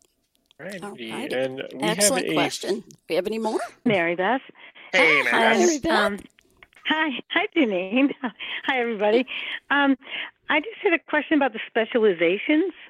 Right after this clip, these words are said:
Speaker 3: Uh, actually, two questions. One about the specializations, whether or not you, how, how you were going forward with that. It's, it's getting, uh, toward winter here in the Northeast, and I would love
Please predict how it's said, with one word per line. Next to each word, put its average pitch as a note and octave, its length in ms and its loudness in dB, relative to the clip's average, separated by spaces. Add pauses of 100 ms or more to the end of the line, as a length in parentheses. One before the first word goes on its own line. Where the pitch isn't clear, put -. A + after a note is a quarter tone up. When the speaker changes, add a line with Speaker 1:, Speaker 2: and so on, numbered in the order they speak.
(140)
Speaker 3:
Uh, A#3 180 0
actually, B3 240 2
two C#4 140 2
questions. E3+ 340 -2
One C4+ 220 2
about D#4 160 0
the C#4 120 -8
specializations, G#3 1000 0
whether G#3+ 240 4
or G#3+ 40 2
not G3+ 220 0
you, G3+ 200 -8 (180)
how, G#3+ 380 0
how A3+ 180 0
you A3+ 120 4
were G#3 80 0
going G#3 380 -2 (160)
forward G3+ 400 0
with F#3+ 260 0
that. F3 440 -4 (540)
It's, G#3+ 140 -2 (300)
it's A3+ 160 2 (100)
getting, C#4+ 380 4 (360)
uh, G#3 180 2 (140)
toward A#3+ 220 4
winter C4+ 520 0
here B3 260 2
in C4 60 2
the B3 60 2
Northeast, A#3 680 -2
and F#3 100 -2
I G#3 100 2
would G3+ 140 0
love F#3 600 0